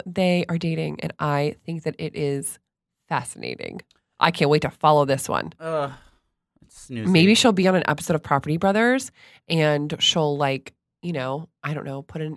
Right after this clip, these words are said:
Speaker 1: apron on the dish soap or something.
Speaker 2: Maybe.
Speaker 1: I'm so excited.
Speaker 2: Well, she's, this is a, that's a snoozy story. Um, well, good for them. God bless. Good, love and light.
Speaker 1: <laughs>
Speaker 2: Rach, how much time do we have now?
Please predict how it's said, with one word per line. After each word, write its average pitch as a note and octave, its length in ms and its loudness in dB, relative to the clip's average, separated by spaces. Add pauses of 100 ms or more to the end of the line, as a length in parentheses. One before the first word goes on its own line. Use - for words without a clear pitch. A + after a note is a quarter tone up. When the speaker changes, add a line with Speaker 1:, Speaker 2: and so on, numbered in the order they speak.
Speaker 1:
apron C#3 460 -8
on C#3 500 -10
the C3 120 -10 (380)
dish C#3 220 -4
soap - 240 -8
or D2+ 60 -12
something. D#2+ 520 -12
Speaker 2:
Maybe. B2+ 400 -6
Speaker 1:
I'm D#3+ 80 -8
so D3+ 200 -8
excited. D#3+ 320 -12
Speaker 2:
Well, C#3+ 80 -12
she's, - 360 -16
this D3+ 220 -16
is B2+ 80 -20
a, A2+ 160 -20
that's A#2+ 240 -14
a - 20 -20
snoozy G2+ 400 -20
story. F#2+ 400 -20 (800)
Um, B2 380 -2 (100)
well, F3 140 -8
good F3 160 -4
for - 100 -12
them. G2+ 240 -8
God D3 200 0
bless. A2 280 -4
Good, A#2+ 220 -12
love E3 180 0
and B2+ 140 -2
light. F#2 180 -6 (120)
Speaker 1:
<laughs> - 100 -20 (1040)
Speaker 2:
Rach, G#3+ 220 -12
how B3 100 -10
much C#4 180 -10
time E3+ 200 -12
do D#3+ 60 -20
we D3 60 -18
have C#3 180 -12
now? D#3 240 -14